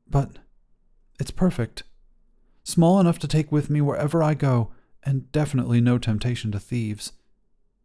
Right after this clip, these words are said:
And the most important part is, as Johnny says,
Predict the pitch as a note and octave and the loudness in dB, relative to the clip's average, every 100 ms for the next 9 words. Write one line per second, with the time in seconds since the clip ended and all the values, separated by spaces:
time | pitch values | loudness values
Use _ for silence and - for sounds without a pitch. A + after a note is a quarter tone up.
0 | _ _ _ - A#2 A#2+ B2 B2+ - C3+ | _ _ _ -4 -2 0 2 0 -2 -2
1 | C#3 C#3 C#3+ C3+ B2 A#2+ A#2 A#2+ B2+ B2 | 0 0 0 0 0 0 -2 -2 -4 -2
2 | C3+ C3 B2+ - C#3 A2+ | -2 -2 -2 -4 -4 -4